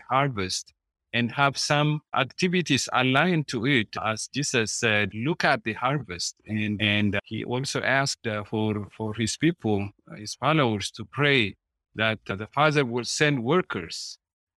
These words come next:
So there is some work to do. It's not only just imagining, but also engaging in some kind of activities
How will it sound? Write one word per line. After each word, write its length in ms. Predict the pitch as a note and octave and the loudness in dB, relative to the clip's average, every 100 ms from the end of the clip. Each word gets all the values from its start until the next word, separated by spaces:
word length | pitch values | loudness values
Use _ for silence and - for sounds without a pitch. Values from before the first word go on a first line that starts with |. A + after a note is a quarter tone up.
| _ | _
So 200 | - F3+ | 0 2
there 160 | D#3+ F#3+ | 4 4
is 120 | A3+ | 4
some 300 | - A3 F#3+ | 4 4 4
work 260 | F3+ G3+ - | 4 2 0
to 120 | - | 0
do. 600 | E3 B2 G#3 C#3+ A#2+ B2 | 2 6 8 8 4 2
It's 180 | B2+ - | -2 -2
not 300 | C#3 D#3 D3+ | 2 2 2
only 280 | D#3 D3+ C#3 | 0 2 2
just 320 | A2+ C3+ - | 2 0 0
imagining, 1000 | - A#2 A2+ D#3+ G#3 D3+ B2 G#2+ G2+ G2+ | -2 -2 2 4 4 4 4 2 0 -4
but 240 | G#2 A2+ - | -2 -2 -2
also 320 | C3 B2 C3+ | -4 -4 -2
engaging 800 | C#3+ B2 A2 D#3+ G3+ E3+ C#3 A#2 | 0 0 6 8 8 8 4 4
in 120 | C3 | 0
some 300 | - F3 F#3 | 2 2 2
kind 260 | - D#3 C#3+ | 4 2 2
of 120 | C3 | 0
activities 960 | C3 C3 - G3+ E3+ B2+ G#2+ F#2 - | -2 -2 -2 0 2 0 -2 -6 -8